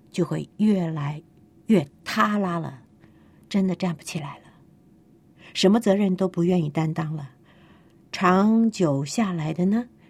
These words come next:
这个人就真的会趴下来了，因为没有能量了。人的智慧、能力跟力量呢，就是越练越猛、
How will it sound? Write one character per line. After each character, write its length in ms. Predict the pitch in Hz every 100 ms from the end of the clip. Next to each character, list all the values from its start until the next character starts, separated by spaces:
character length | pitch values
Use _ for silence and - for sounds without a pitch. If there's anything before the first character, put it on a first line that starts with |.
| -
这 140 | 202
个 80 | 190
人 320 | 170 170 180
就 240 | - 196 185 _ _ - - - -
真 140 | 262
的 80 | 262
会 100 | 180
趴 240 | - 214
下 180 | 214 202
来 140 | 151 131
了， 100 | 131 - _ - _ -
因 120 | 269 294
为 140 | 262
没 500 | 190 165 175 180 214
有 340 | 233 220 151 131
能 220 | 135 127
量 240 | 165 196 143
了。 80 | - - _ _ - - _ - - - -
人 340 | 220 233 320
的 160 | 311 220
智 360 | - 359 247
慧、 420 | 185 - 233 180
能 520 | 156 156 151 165 254 294
力 260 | 254 143 - -
跟 240 | 277 277
力 200 | 294 262
量 240 | 226 240 170
呢， 120 | 143 - -
就 140 | - 190
是 160 | 170
越 380 | - 247 285 220
练 280 | 214 185 -
越 180 | - 226
猛、 240 | 170 135